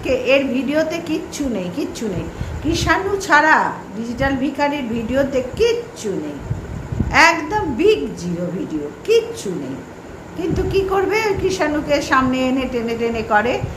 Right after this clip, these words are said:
আর আমার মাথাটা সাদা লাগছে, কারণ ডাই করবো ভাই, ডাই না করলে তো হবেই। আর অনেক বছর তো ডাই করি, মানে বুঝতে পারছো, রং করতাম, ডাই করতাম, তার থেকে আজকে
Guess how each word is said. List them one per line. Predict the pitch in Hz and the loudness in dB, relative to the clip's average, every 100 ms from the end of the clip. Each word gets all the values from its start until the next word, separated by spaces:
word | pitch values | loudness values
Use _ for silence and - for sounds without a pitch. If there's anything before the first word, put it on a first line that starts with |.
| - - | -8 2
আর | 214 | 4
আমার | 220 233 | 6 2
মাথাটা | 226 202 285 262 359 | 0 -2 -4 -4 -6
সাদা | - 196 220 | -4 0 2
লাগছে, | 233 247 262 | 2 0 -2
কারণ | 381 302 277 | -2 -2 4
ডাই | 226 233 233 | 4 4 2
করবো | 214 196 196 | 2 2 2
ভাই, | 220 - - - - 226 | 0 -2 -10 -14 -14 0
ডাই | 254 262 | 4 6
না | 285 311 311 | 6 2 2
করলে | 320 320 | -2 0
তো | 294 | -2
হবেই। | 269 285 262 233 220 | 2 2 2 0 2
আর | 214 208 - - - - | 0 0 -6 -8 -12 -2
অনেক | 254 311 311 | 2 2 2
বছর | 285 294 359 - | 0 0 -4 -4
তো | |
ডাই | 302 285 294 | 2 2 2
করি, | 392 427 415 - - - - | 0 2 2 0 -8 -10 -2
মানে | 285 302 285 254 - - - 240 | 2 4 2 0 -4 -12 -12 -4
বুঝতে | 254 277 262 262 | -4 -2 -2 4
পারছো, | 294 294 - 302 285 - - - - | 4 2 2 2 2 0 -12 -12 -2
রং | 277 277 277 277 | 6 6 6 2
করতাম, | 277 269 262 262 | -2 2 4 4
ডাই | 254 285 277 | 4 4 4
করতাম, | 277 269 262 254 254 | -4 0 0 0 2
তার | 214 - | 2 0
থেকে | 254 247 | -6 0
আজকে | 233 185 - - | 2 2 0 -2